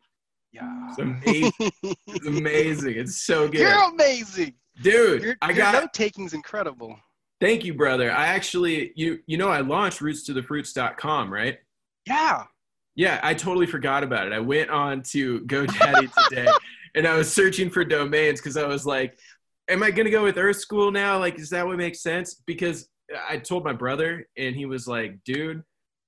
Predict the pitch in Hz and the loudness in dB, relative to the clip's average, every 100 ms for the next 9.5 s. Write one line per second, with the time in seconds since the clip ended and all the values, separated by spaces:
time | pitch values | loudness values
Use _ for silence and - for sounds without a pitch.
0 | _ 120 151 - 165 170 170 156 120 - | _ -6 -6 -6 -4 -2 0 0 -2 -10
1 | - 156 151 135 110 117 131 131 120 - | -6 -4 -4 -6 -8 -8 -8 -8 -10 -8
2 | 113 107 107 120 110 107 110 147 147 135 | -8 -8 -8 -12 -12 -12 -6 -2 -2 -4
3 | 123 120 120 117 107 98 - - 127 104 | -6 -6 -6 -6 -8 -10 -14 -12 -8 -8
4 | 90 - 120 120 120 113 - - - _ | -10 -10 -6 -6 -4 -8 -10 -20 -20 _
5 | 151 147 165 165 143 - - 196 208 208 | -8 -6 -6 -6 -8 -10 -14 -12 -12 -10
6 | 208 196 180 170 - 160 202 185 143 131 | -8 -8 -8 -12 -12 -8 -4 -4 -6 -6
7 | 147 139 135 131 165 151 143 110 131 135 | -4 -2 -2 -4 -4 -4 -4 -6 -8 -8
8 | 131 127 104 107 123 143 143 139 107 110 | -10 -10 -10 -8 -8 -6 -8 -8 -8 -10
9 | - 120 95 113 107 | -8 -6 -6 -8 -10